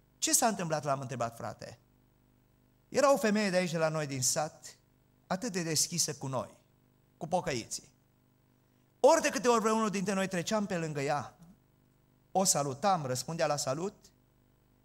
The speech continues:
și, fără să o întrebăm, ea spunea: „Să nu mă lase Dumnezeu să mor nebotezată.” Și fratele era trist pentru că zilele trecute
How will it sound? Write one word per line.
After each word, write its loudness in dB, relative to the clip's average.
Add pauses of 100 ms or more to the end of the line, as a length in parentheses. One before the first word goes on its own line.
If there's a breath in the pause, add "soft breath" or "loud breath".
(440)
și, -4
fără 2
să 0
o 2
întrebăm, -2
ea -2
spunea: -4 (600)
„Să 4
nu -2
mă -2
lase 0
Dumnezeu -6
să -2
mor -4 (220)
nebotezată.” -8 (2500)
Și -12
fratele -4
era 0
trist -2
pentru -8
că -4
zilele -4
trecute -10